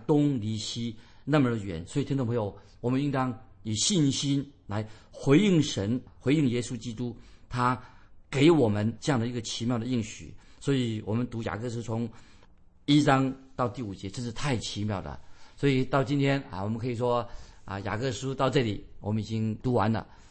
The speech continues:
告一个段落，告一个段落。我相信听众朋友从雅各书当中，你我都学到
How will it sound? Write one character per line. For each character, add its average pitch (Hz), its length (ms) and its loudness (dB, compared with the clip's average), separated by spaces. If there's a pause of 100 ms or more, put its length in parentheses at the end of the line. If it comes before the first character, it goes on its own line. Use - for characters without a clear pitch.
(120)
告 117 180 2
一 113 80 -2
个 104 80 -4
段 123 220 6
落， 123 260 2 (360)
告 131 120 4
一 120 40 4
个 120 80 -2
段 120 180 2
落。 107 240 -2 (180)
我 117 80 -4
相 143 160 2
信 139 220 2
听 135 140 -2
众 123 80 0
朋 120 100 -2
友 110 220 -2 (200)
从 - 140 -2
雅 104 140 0
各 123 160 -4
书 135 120 -8
当 123 160 -2
中， 120 240 -2
你 123 140 4
我 123 340 4 (440)
都 143 140 4
学 123 200 0
到 120 260 0